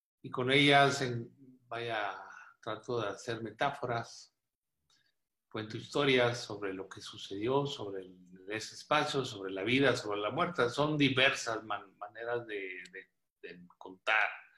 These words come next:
de narrar, de tener una narrativa en lo que yo hago. Y ese es, digamos que esas son las tres razones por las que el desierto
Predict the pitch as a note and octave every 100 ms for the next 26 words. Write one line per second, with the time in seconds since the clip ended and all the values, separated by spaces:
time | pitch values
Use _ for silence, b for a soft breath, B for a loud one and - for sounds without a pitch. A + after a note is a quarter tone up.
0 | B B B B _ - G2 F#2+ F#2+ G#2+
1 | A2+ A#2+ G2+ F2 - G2 G#2 A#2+ A#2 G#2
2 | G2+ G2 - A#2 A#2 A2 G#2 G2 F#2 F#2
3 | G2+ F#2+ G2 G2 F#2+ F#2+ F#2 F#2 F2 F2
4 | F2 G#2+ A2+ - C3 - - B B B
5 | B _ - B2+ B2 B2 C#3 C3+ C#3 B2+
6 | C3+ B2+ A#2+ C3 B2+ A#2 A#2+ B2+ B2+ -
7 | A2+ G#2 - - G#2+ F#2+ B B B -
8 | A#2+ A2+ G#2 - C3 B2+ B2 B2+ A#2 A#2
9 | A#2